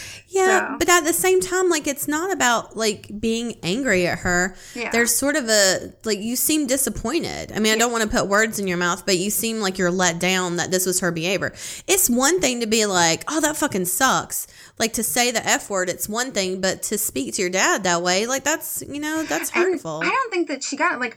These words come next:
Speaker 2: I was mad that, not that she just said that, but I'm like, "You don't talk to my dad like that."
Speaker 1: Yeah, yeah.
Speaker 2: That, that was in there too. <laughs>
Speaker 1: Yeah, yeah, yeah.
Speaker 2: I'm like, "I'm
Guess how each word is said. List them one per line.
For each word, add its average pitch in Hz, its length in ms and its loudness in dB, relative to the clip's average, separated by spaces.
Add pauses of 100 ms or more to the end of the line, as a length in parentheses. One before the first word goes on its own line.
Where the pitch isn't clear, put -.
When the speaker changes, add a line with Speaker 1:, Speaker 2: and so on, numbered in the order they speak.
Speaker 2:
I 415 120 -2
was 359 180 -6
mad 240 380 -6
that, 220 260 -4 (680)
not 294 260 0
that 302 180 -6
she - 160 -8
just 233 220 -8
said 320 200 -2
that, 208 120 -2
but 226 80 -6
I'm 240 80 -6
like, 240 200 -10
"You 233 180 -4
don't 480 180 -4
talk 339 300 -2
to 311 100 -2
my 226 180 0
dad 208 320 0
like - 240 -8
that." - 300 -8 (400)
Speaker 1:
Yeah, 180 420 -2 (100)
yeah. 165 220 -6
Speaker 2:
That, 247 280 0 (240)
that 330 300 2
was 277 200 0
in 247 200 -2
there 214 240 0
too. 233 320 0
<laughs> 359 340 0 (320)
Speaker 1:
Yeah, 220 440 0 (100)
yeah, 240 560 -2 (100)
yeah. 185 220 -6
Speaker 2:
I'm - 80 -4
like, 480 280 -8
"I'm 466 260 -6